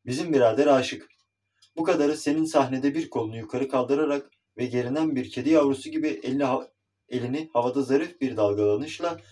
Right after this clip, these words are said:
kabartarak uzun bir tirat çekmen için kafi değil. Biliyorum.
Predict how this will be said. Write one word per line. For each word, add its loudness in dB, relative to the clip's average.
kabartarak 0
uzun -6
bir 0
tirat -4
çekmen -2
için -8
kafi 0
değil. 0
Biliyorum. 4